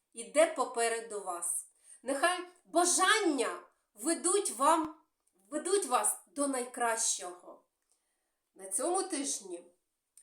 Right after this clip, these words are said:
будьте такими, знаєте, що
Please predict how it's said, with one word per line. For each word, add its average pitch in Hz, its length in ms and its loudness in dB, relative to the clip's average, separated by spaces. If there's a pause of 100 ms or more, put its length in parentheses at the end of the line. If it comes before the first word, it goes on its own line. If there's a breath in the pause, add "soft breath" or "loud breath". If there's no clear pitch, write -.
(200)
будьте 339 480 -4
такими, 277 640 -4
знаєте, 269 600 -4
що 262 640 -4